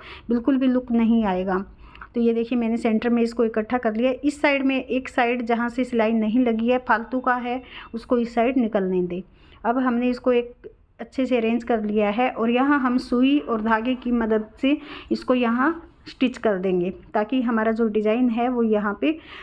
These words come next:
पूरा फिक्स हो जाए और ये नेट जो है आगे पीछे ना हो। तो ये देखिए हमारा पूरी तरीके से रेंच हो गया है। अब हम इसको यहाँ से सिल देंगे सेंटर से। सेंटर से सिलाई लगाने के बाद दोस्तों, अब आप इस पे कुछ भी अटैच कर सकते हो,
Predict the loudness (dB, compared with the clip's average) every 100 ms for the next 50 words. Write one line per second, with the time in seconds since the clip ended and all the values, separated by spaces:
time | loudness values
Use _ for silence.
0 | -10 0 0 2 -2 -6 -2 0 2 0
1 | 0 0 0 2 2 2 2 0 0 0
2 | 0 0 -2 -4 -18 _ -8 -4 -2 0
3 | -2 0 0 0 -4 -8 -12 _ _ _
4 | _ _ -4 -2 0 0 0 -2 -2 -2
5 | 0 -2 -2 -2 -2 -2 0 0 0 2
6 | 2 2 0 -2 -12 -10 -4 0 0 0
7 | -2 -2 0 2 0 0 0 0 0 -2
8 | -4 -6 -14 -20 _ -4 -2 -2 -4 -6
9 | -8 -8 -20 _ _ _ _ -20 -20 _
10 | _ _ _ _ -20 _ -20 -20 -18 -18
11 | -18 -20 -20 -20 -20 -20 -4 -2 0 0
12 | -2 -2 0 2 2 2 2 2 0 0
13 | -2 -2 -2 -2 -2 0 2 0 -2 -8
14 | -2 -2 -4 -6 -2 0 0 0 0 0
15 | -4 -2 -4 -4 -2 0 0